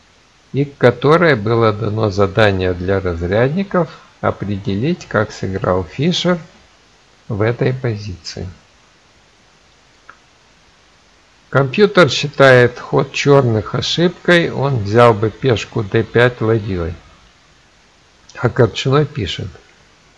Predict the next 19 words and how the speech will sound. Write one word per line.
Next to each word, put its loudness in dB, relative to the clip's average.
«Имея 6
мало 2
времени, 0
я 2
просмотрел 0
ответ -2
белых. -4
Хотя 2
этот 2
ход 2
и 2
неплох, 0
но 2
из -6
практических -4
соображений 0
черным 4
следовало 0
избрать 2